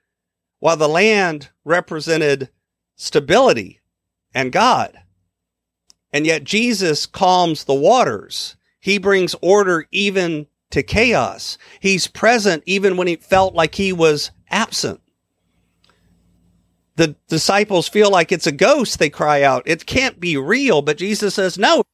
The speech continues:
it's me. I am." Just like the voice from the burning bu-, bush. "I am. Trust me. I'm here, even when you don't think I am."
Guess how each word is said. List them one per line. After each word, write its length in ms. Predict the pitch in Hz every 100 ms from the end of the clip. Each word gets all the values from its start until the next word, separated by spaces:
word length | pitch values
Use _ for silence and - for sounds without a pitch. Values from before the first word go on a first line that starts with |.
| _
it's 180 | - 208
me. 420 | 202 339 190 110 _
I 180 | 165 214
am." 440 | 226 294 175 85 _ _ _ _ _ _ -
Just 240 | 160 190 208
like 160 | 202
the 80 | 185
voice 320 | 175 190 196
from 160 | - 180
the 60 |
burning 360 | 165 180 185 180
bu-, 240 | 185 214 -
bush. 560 | 160 233 196 101 - - _ _ - -
"I 120 | -
am. 480 | 190 240 269 117 113 _ _ _ -
Trust 440 | - 269 - 185
me. 260 | 123 90 _ _ _ _ _ -
I'm 160 | 170 196
here, 360 | 240 277 208
even 320 | 151 208 247 240
when 120 | 226
you 80 | 214
don't 240 | 208 196
think 240 | 240 294
I 120 | 214 143
am." 400 | 120 101 -